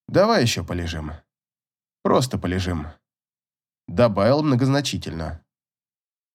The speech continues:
Динка послушно опустила голову ему на грудь. Грудь вздымалась ровно и мерно,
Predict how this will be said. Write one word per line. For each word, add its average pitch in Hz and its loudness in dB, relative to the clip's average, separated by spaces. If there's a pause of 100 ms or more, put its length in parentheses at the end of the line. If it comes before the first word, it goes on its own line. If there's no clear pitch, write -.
(840)
Динка 202 4
послушно 190 2
опустила 156 2
голову 123 4
ему 113 4
на 110 4
грудь. 101 -2 (680)
Грудь 170 2
вздымалась 180 4
ровно 175 4
и - 6
мерно, 143 4